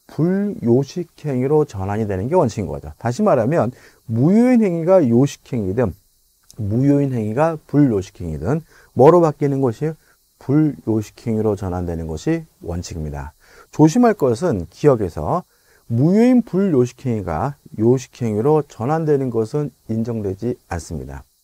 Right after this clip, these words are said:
그 다음에 이 무효인 요식행위가 유효한 요식행위로 전환되는 경우는 원칙적으로 안 되지만 우리 판례가 몇 가지 예를 인정하고 있어요. 그래서 넘겨보시면 예컨대가 나와 있죠.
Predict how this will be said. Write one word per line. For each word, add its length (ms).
그 100
다음에 260
이 200
무효인 500
요식행위가 800
유효한 440
요식행위로 680
전환되는 680
경우는 480
원칙적으로 920
안 200
되지만 560
우리 160
판례가 500
몇 240
가지 460
예를 300
인정하고 480
있어요. 440
그래서 300
넘겨보시면 920
예컨대가 520
나와 300
있죠. 300